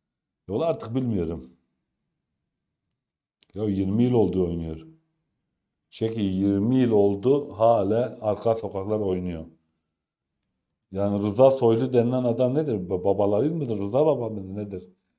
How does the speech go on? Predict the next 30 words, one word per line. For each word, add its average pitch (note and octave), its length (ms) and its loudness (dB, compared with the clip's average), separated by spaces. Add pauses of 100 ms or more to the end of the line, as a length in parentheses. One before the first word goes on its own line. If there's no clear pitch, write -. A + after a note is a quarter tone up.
(180)
Ya B2+ 120 2
bir C#3+ 80 4
de C3+ 40 4
o C3+ 40 4
mesela C3+ 300 2
o, C#3 120 6 (220)
o D3 40 -6
kadar A#2+ 220 2
saçma B2+ 520 -2
şeyler B2 340 0
var D3+ 280 2
ki A#2+ 280 -8 (360)
işte C#3 300 -2
telife A#2+ 380 2
girmesine C#3 500 2
bazen C#3 200 8
onların A2 340 0
videolarını A2+ 440 0
paylaşmak G2+ 480 -6
lazım. D#2 300 -12 (460)
Telife G2 320 2
girer. F#2+ 340 -2 (640)
Öyle C#3 300 4
saçma A#2+ 460 0
sapan B2 380 -4
şeyler, G2+ 420 -4
öyle A#2 260 -2
saçma. G2+ 280 -6 (400)
Mesela, C3+ 560 2 (1000)
e, B2 60 -10